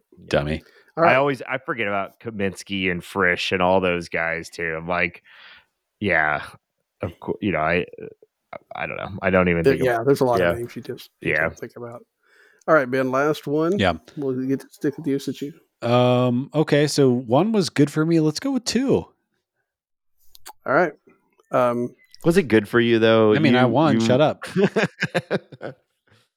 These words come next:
Speaker 3: What or the fewest wins of, fewest wins of any Cardinal manager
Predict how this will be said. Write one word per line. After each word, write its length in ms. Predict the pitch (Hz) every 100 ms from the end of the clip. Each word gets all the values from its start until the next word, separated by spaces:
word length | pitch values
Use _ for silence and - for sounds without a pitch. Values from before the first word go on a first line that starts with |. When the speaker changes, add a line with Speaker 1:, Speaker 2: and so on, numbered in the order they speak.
| _ _ _ _ _ _
Speaker 3:
What 560 | - 156 208 220 - - _ _ _ _ _ _ _ _
or 200 | 147 131
the 100 | 120
fewest 580 | 110 - 147 160 180 -
wins 480 | 131 117 110 110 - - -
of, 280 | 123 - -
fewest 560 | 196 180 101 - - -
wins 520 | 135 110 104 107 - _ _ _
of 100 | 139
any 160 | 131 139
Cardinal 340 | 135 131 127
manager 520 | 127 113 107 101 104